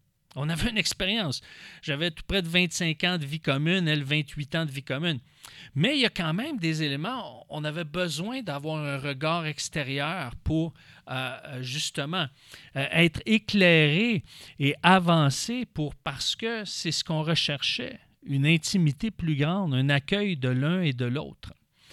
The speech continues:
Et quand, du moins, avec ce qu'on a et avec ce qu'on est, euh, on, on, on, on est prêt à aller plus loin puis s'engager, mais c'est là que on, on officialise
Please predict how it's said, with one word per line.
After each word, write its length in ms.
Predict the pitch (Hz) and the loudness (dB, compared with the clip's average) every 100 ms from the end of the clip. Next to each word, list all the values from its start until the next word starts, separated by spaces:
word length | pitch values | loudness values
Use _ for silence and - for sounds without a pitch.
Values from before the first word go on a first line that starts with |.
| - - - - | -20 -20 -14 -4
Et 240 | 180 - _ _ _ _ | -4 -6 _ _ _ _
quand, 320 | - 302 311 214 | -6 -4 -4 -6
du 200 | 151 190 | -8 -6
moins, 320 | 185 220 269 247 _ - | -6 -6 -6 -10 _ -14
avec 340 | 139 196 - | -8 -6 -2
ce 100 | - | -4
qu'on 280 | 214 196 180 | -2 -2 -2
a 120 | 214 | -4
et 60 | 170 | -4
avec 200 | 147 165 | -2 -4
ce 80 | - | -2
qu'on 280 | 160 147 147 | -2 0 0
est, 220 | 165 190 - - - - _ 127 | 0 -2 -10 -20 -20 -20 _ -6
euh, 240 | 131 127 - - _ | -4 -6 -12 -20 _
on, 220 | 139 139 - - | -14 -12 -14 -12
on, 340 | 147 135 131 - | -8 -8 -10 -8
on, 400 | 147 139 147 139 - | -4 -4 -6 -16 -8
on 200 | 156 143 | -2 0
est 160 | 147 147 | 0 0
prêt 300 | - 185 247 | 2 0 0
à 80 | 180 | -2
aller 240 | 143 147 | 0 -2
plus 180 | - 131 | 0 -2
loin 220 | 147 180 | 0 -2
puis 160 | - - | -4 -6
s'engager, 1000 | - 170 175 135 135 123 110 131 175 - _ _ _ - | 0 2 4 4 4 4 2 2 0 -4 _ _ _ -6
mais 100 | 156 | -4
c'est 240 | - 175 | 0 0
là 220 | 156 190 185 | 2 0 -2
que 260 | 135 127 117 _ _ _ _ _ _ _ _ _ - _ - - - - - | -6 -6 -10 _ _ _ _ _ _ _ _ _ -20 _ -20 -20 -20 -12 -2
on, 280 | 139 135 143 - | 0 0 -4 -2
on 260 | 135 135 | 0 4
officialise 1040 | 151 - - - 156 135 135 165 139 117 | 2 0 -2 4 6 8 6 4 2 -2